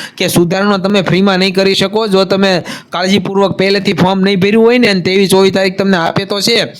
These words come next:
પણ પહેલી વખત જ્યારે તમે સુધારશો ને ત્યારે બસો રૂપિયા લેવામાં આવશે તમારી પાસેથી, બરોબર? અને બીજી વખત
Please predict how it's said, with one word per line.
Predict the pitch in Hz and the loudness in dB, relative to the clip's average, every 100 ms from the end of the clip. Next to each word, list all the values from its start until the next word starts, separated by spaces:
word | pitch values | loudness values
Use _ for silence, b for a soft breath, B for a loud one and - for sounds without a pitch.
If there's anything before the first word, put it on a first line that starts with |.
| B B B | B B B
પણ | 160 156 | -6 -4
પહેલી | 170 202 208 | -2 0 2
વખત | 202 208 | 2 0
જ્યારે | 185 208 202 | -2 -2 -2
તમે | 202 202 | -2 -2
સુધારશો | 196 202 233 233 247 | -2 -4 -4 -2 -2
ને | |
ત્યારે | 202 185 | 0 0
બસો | 175 185 - 208 | 0 -4 -4 -2
રૂપિયા | 185 202 180 | -4 -2 -2
લેવામાં | 180 175 160 | 0 0 0
આવશે | 160 151 | 0 -2
તમારી | 135 147 127 | -2 -2 -2
પાસેથી, | 131 123 113 117 113 - B B B - | -2 -2 -4 -4 -8 -12 B B B -6
બરોબર? | 175 208 233 226 B - | -2 0 0 -2 B -8
અને | 170 156 | -4 0
બીજી | 165 185 | 0 2
વખત | 208 | 2